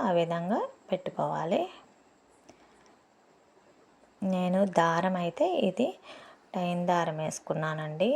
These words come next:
మగ్గం వర్క్ చేసే దారం గోల్డ్ కలర్ది. ఆ విధంగా చిన్నగా అనుకొని మొత్తం దగ్గరికి వచ్చిన దాకా చిన్నగా లాక్కోవాలి. సరి చేసుకుంటా కుచ్చిళ్ళు బాగా అటు ఇటు అనుకోవాలి.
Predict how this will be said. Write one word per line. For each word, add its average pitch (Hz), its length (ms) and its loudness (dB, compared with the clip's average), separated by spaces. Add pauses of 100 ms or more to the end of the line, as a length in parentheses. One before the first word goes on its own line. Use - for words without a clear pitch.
(140)
మగ్గం 170 380 2
వర్క్ 165 320 -2
చేసే 156 380 -4
దారం 147 420 0 (720)
గోల్డ్ 160 400 2
కలర్ది. 156 580 2 (400)
ఆ - 120 0
విధంగా 165 440 2
చిన్నగా 165 520 -4
అనుకొని 170 460 0 (480)
మొత్తం - 460 -2
దగ్గరికి 170 400 4
వచ్చిన 160 300 -4
దాకా 165 280 0
చిన్నగా 165 460 -4
లాక్కోవాలి. 151 800 0 (760)
సరి 156 280 2
చేసుకుంటా 160 680 0
కుచ్చిళ్ళు 175 600 -2 (300)
బాగా 165 400 2 (240)
అటు 165 220 -2
ఇటు 160 280 0 (640)
అనుకోవాలి. 151 640 2